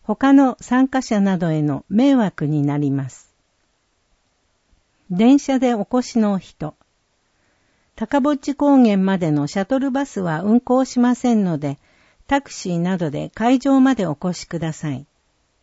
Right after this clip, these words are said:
当イベント内で撮影した写真、動画の著作権、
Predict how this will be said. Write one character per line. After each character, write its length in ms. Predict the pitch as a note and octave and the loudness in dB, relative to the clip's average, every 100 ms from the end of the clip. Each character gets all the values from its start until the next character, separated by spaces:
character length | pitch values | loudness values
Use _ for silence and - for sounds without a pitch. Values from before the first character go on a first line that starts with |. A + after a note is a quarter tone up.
| _ _ _ _ _ _ | _ _ _ _ _ _
当 320 | - D4 B3 E3 | 0 2 2 0
イ 120 | E3+ | 0
ベ 200 | A3 C4 | 2 4
ン 60 | |
ト 160 | C4 C#4 | 4 4
内 280 | C4 A3+ F3+ | 4 4 0
で 200 | D#3 D#3+ | -2 -6
撮 360 | - E3 - | -4 -6 -2
影 220 | G#3 G3+ F#3+ | 0 0 -2
し 140 | - | -6
た 240 | D#3+ D#3+ - _ _ _ | -6 -6 -8 _ _ _
写 240 | - F#3 | -6 -6
真、 400 | - A3+ A3+ B3+ _ _ _ - | -4 -2 -2 -2 _ _ _ -6
動 320 | F3 A3+ B3+ | 2 4 4
画 160 | A#3 A3+ | 2 0
の 280 | G#3 G3+ - _ _ | 0 -2 -6 _ _
著 180 | - A3+ | -4 -4
作 280 | - C#4 C#4 _ | 0 -4 -4 _
権、 300 | D#3 B2 C3+ | -6 -6 -6